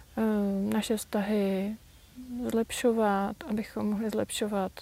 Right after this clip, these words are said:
podmínky pro děti, aby z nich vyrůstaly zdravé, silné a sebevědomé bytosti, které budou spojeny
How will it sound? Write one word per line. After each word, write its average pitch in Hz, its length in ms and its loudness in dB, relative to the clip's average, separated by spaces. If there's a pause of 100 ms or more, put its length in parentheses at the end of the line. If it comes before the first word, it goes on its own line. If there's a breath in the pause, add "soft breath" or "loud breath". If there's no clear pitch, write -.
(120)
podmínky 208 840 2 (500 loud breath)
pro 233 180 6
děti, 220 640 6
aby 208 180 2
z - 100 -10
nich 202 500 0 (100)
vyrůstaly 196 1040 0 (760 loud breath)
zdravé, 220 640 4
silné 202 840 2 (260)
a 190 400 -2 (460)
sebevědomé 196 720 0
bytosti, 247 840 2
které 190 420 0
budou 190 280 0
spojeny 214 720 2